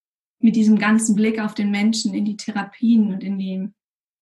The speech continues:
in die Behandlung der Patienten, in die Gespräche hineingehe, ist es so, dass die Patienten sich auch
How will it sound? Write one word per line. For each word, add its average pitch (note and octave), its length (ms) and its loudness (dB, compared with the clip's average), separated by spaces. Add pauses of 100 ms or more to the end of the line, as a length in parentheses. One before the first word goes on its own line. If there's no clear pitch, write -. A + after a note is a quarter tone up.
(140)
in C#4 100 4
die A#3+ 80 6
Behandlung A3 460 2
der G#3+ 100 2
Patienten, G#3+ 600 0
in G3 160 -2
die F#3 120 -4
Gespräche A3 500 0
hineingehe, G3 680 -2 (640)
ist A3+ 160 2
es A3 140 2
so, A3 140 4
dass G#3 320 0
die G#3+ 100 -2
Patienten G#3+ 500 0
sich G#3 260 -6
auch G3 340 -6